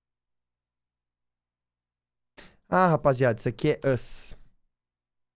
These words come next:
Ah. Foda-se, irmão. Foda-se, foda-se, foda-se. Fale o que quiser. Pode falar. Ah, esse aqui tava muito fácil, na real. Pra quem viu o filme, essa imagem aqui entrega, né?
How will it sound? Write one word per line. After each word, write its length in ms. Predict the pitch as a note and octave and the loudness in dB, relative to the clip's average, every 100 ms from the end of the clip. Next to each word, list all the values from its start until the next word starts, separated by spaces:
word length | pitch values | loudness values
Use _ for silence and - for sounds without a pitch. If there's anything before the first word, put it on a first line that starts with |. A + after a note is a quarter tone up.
| _ _ _ _ _ _ _ _ _ - | _ _ _ _ _ _ _ _ _ 0
Ah. 220 | A3 - - _ _ _ _ _ _ _ _ _ _ _ _ _ _ _ _ _ _ _ _ _ _ - | 0 0 -8 _ _ _ _ _ _ _ _ _ _ _ _ _ _ _ _ _ _ _ _ _ _ 0
Foda-se, 440 | G#4+ F#4+ - F#3 | 2 2 0 4
irmão. 300 | D3 C3+ A2 | 6 6 4
Foda-se, 580 | - F#3 A3+ F#3 C3+ B2 | 4 6 8 6 4 0
foda-se, 720 | - F3 A3 F#3 D3 A#2+ G#2 | -2 2 2 2 -2 -4 -8
foda-se. 640 | - F3 A3 F3 B2+ A2 - - - - | 0 6 6 6 2 -2 -4 -14 -20 2
Fale 340 | F#3 G#3+ A3+ | 6 6 6
o 40 | |
que 120 | - G3+ | 2 2
quiser. 580 | A#3 D#3 E3 G3 C#3 - _ _ | 4 6 8 8 6 -2 _ _
Pode 320 | - F#3+ G3+ G#3 | 4 6 6 4
falar. 640 | A3+ G3+ F3 G3 B2 - _ _ _ _ - - | 6 8 8 8 6 2 _ _ _ _ -2 2
Ah, 200 | E3+ - | 2 0
esse 160 | - D3+ | -2 0
aqui 120 | G3+ | 6
tava 180 | D#4 A4+ | 8 8
muito 180 | A#4 | 6
fácil, 340 | - A#3+ F#3 F#3 | 8 8 8 6
na 80 | F3 | 8
real. 220 | E3 C3+ | 8 8
Pra 140 | - | 6
quem 200 | C#3+ F#3 | 6 6
viu 200 | D3+ G3 | 6 6
o 60 | G3+ | 6
filme, 380 | - F3+ G#3 C#4 | 4 6 6 6
essa 140 | - | 6
imagem 280 | A4+ A#4 G#4 | 8 8 6
aqui 100 | F#4 | 6
entrega, 480 | D4 G#3 D#3+ B2 A#2+ | 6 8 6 6 4
né? 260 | B2+ F#3 | 4 2